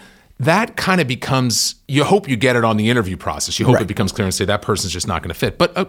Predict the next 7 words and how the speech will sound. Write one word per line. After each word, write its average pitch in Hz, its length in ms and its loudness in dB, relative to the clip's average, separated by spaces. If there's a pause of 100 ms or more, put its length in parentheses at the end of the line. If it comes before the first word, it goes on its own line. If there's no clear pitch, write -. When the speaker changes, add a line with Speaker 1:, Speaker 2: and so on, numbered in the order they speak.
Speaker 1:
you 185 140 -4
know, 165 220 2
obviously 151 520 0
people 98 300 -4
come 98 220 0
through 95 440 0
who 92 420 0